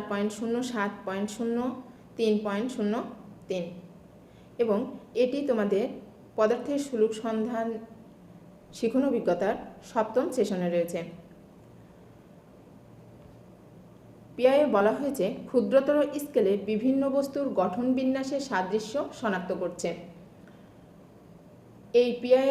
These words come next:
এর আন্ডারে বলা হয়েছে ক্ষুদ্রতর স্কেলে বিভিন্ন বস্তুর অংশ বা উপাদানসমূহের সাদৃশ্য উল্লেখ করছে। এখন যে পারদর্শিতা দেখে মাত্রা নিরূপণ করা যেতে পারে। চতুর্ভুজের ক্ষেত্রে বলা হয়েছে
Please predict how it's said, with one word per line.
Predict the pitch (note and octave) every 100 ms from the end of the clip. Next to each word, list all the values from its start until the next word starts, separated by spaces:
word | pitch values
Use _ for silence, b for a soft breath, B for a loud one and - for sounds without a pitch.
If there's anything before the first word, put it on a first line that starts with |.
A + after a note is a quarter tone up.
| D4
এর | D4 - - - - - -
আন্ডারে | A3+ C4 C4+ G#3
বলা | G3 G#3+
হয়েছে | C4+ B3+ F3+ A3+ - B B
ক্ষুদ্রতর | - A3 B3+ D4 C#4+ D4 D4 -
স্কেলে | C#4 A3 F3+ F#3+
বিভিন্ন | G#3 B3+ C#4 C#4
বস্তুর | C#4+ C#4+ C#4+ - G#3+
অংশ | A3 - C#4 C#4 G#3+
বা | F3 -
উপাদানসমূহের | G#3 B3 C4 C#4 - C4+ C#4 C#4 C4+
সাদৃশ্য | A#3 F#3 F#3+ B3+ - D#4 -
উল্লেখ | G3+ F#3 F3+
করছে। | F#3 E3+ F3+ - - - - - - B B B B
এখন | B3 B3 G#3
যে | A#3 C#4+ C4+
পারদর্শিতা | G3 A3 C#4 - D4 D4 B3+
দেখে | A#3 G3 A#3 G#3
মাত্রা | F#3+ F#3 B3+
নিরূপণ | B3 G#3 F3+ F3+
করা | F#3 F3+ F3+
যেতে | F3+
পারে। | F3+ E3+ E3+ - - - - - - - - - - - -
চতুর্ভুজের | B3+ D4 D4+ D4+ D4+
ক্ষেত্রে | - D4
বলা | G#3 G#3 -
হয়েছে | C#4+ -